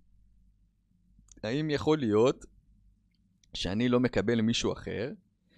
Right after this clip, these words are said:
ואז אני רוצה שיהיה טוב, או שיהיה לא טוב,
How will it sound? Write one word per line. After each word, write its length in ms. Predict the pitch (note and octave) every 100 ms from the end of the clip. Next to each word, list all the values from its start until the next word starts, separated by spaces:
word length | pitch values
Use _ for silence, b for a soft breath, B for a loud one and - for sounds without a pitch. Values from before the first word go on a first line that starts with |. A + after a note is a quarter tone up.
| b b
ואז 300 | - G#2 A2+
אני 140 | A2+
רוצה 360 | B2 A2+ C3+ C3+
שיהיה 460 | C3+ G2+ G#2+ B2 A2 - _ - -
טוב, 480 | C3 C3+ G3+ G#3+ -
או 220 | - G2+ F#2
שיהיה 460 | - F#2+ A2+ A#2+
לא 220 | F#2+ A2 A#2
טוב, 320 | C#3 D#3+ G3+